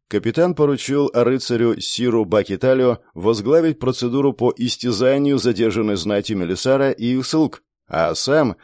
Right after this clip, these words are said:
не в силах больше стоять на ногах, после нескольких бессонных ночей убыл отдыхать на постоялый двор. Местная тюрьма была хорошо продумана в плане содержания и допросов узников. Здесь имелись отдельные камеры,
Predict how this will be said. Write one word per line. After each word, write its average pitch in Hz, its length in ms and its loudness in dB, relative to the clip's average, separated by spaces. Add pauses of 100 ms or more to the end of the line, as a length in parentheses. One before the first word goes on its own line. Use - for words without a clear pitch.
(120)
не 110 200 0
в 95 80 -6
силах 101 320 0
больше 98 300 -4
стоять 98 360 0
на 101 80 -2
ногах, 98 400 0 (280)
после 151 340 -2
нескольких 117 560 0
бессонных 101 480 -2
ночей 151 460 -2 (280)
убыл 175 460 0
отдыхать 123 640 -2
на 110 180 0
постоялый 90 680 -2
двор. 60 320 -14 (560)
Местная 175 540 0
тюрьма 139 520 2
была 123 260 4
хорошо 127 480 0
продумана 98 500 0
в - 80 -16
плане 98 280 0
содержания 101 720 -2
и 101 40 -4
допросов 104 560 -2
узников. 71 580 -8 (200)
Здесь 101 360 -4
имелись 110 400 0
отдельные 92 500 -2
камеры, 120 520 2